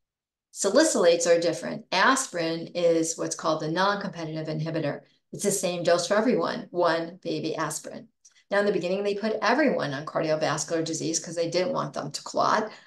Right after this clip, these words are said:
on one baby aspirin. But the literature is not good on that anymore. They're saying some people are gonna do great on that and some people are not gonna do great. And that's because aspirin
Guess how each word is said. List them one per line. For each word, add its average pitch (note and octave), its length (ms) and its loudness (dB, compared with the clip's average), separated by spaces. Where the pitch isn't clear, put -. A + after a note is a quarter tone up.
on G3+ 180 2
one D#3+ 160 0
baby F3+ 300 2
aspirin. - 680 0
But A3+ 120 -6
the A#3+ 80 2
literature B3 340 4
is A#3 120 0
not A#3 260 -2
good C#4+ 120 2
on A3+ 180 2
that E3 140 -6
anymore. D3 480 -8
They're E3+ 140 -8
saying F3 240 -8
some - 240 -6
people G3 240 -6
are G3 100 -2
gonna G3 220 -6
do G3+ 100 -2
great G3+ 240 0
on G#3+ 160 2
that A3 140 0
and G#3+ 120 -10
some G3+ 140 -8
people G#3+ 220 -2
are G#3+ 120 4
not C4+ 240 4
gonna - 160 -4
do D#3+ 160 -4
great. - 420 -6
And G3 120 0
that's G3+ 220 2
because G3 720 0
aspirin F#3 840 -2